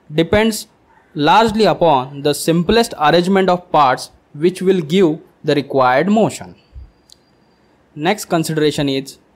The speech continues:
selection of material. Designer should have a deep knowledge of properties of material and their behavior under working condition.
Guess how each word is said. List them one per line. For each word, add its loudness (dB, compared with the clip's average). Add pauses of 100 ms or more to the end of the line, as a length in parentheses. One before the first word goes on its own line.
(240)
selection -4
of -2
material. -4 (920)
Designer 0
should 0
have -2
a -2
deep -2
knowledge 2
of 2 (440)
properties 2
of 0
material 0 (400)
and 0
their 2 (240)
behavior 2 (140)
under 2
working 2
condition. -2